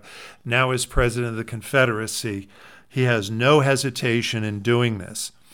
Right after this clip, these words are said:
And I think not unlike Donald Trump, you know, and, and I guess it's easy to, you know, to draw these analogies. So I'm gonna do it. Uh, you can decide for yourself. Not unlike Donald Trump, Jefferson Davis refused to accept defeat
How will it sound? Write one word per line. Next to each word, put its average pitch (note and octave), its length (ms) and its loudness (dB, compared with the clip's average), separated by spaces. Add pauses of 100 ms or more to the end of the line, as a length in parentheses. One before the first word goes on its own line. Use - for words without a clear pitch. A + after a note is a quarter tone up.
(440)
And F3 100 4
I F#3+ 100 8
think G#3 340 0 (200)
not G3+ 300 6
unlike F#3+ 420 2
Donald D#3 380 0
Trump, A3 480 -2 (540)
you F3 120 0
know, C3+ 300 2
and, D3+ 140 0
and C#3+ 240 -4
I C#3 100 0
guess D3 260 -2
it's C3 160 -10
easy C3 360 -4
to, A#2+ 360 -4
you C3+ 120 -8
know, A2 160 -6
to A#2+ 160 -12
draw C3 320 -2
these A#2+ 200 -2
analogies. A#2+ 520 -4
So F3 80 0
I'm C3+ 80 -2
gonna A2 180 -4
do A#2 260 -2
it. A2 200 -2 (120)
Uh, A#2 320 -2
you A2+ 80 -4
can A2 320 -8
decide A#2+ 380 -4
for A#2+ 80 -12
yourself. C#3 480 -6 (640)
Not F#3 240 8
unlike G3+ 280 6
Donald E3+ 240 2
Trump, G#3+ 200 0
Jefferson G#3 380 2
Davis F3+ 460 4 (360)
refused F#3+ 640 2
to F#3 140 2
accept F3 580 0
defeat F#3 840 -4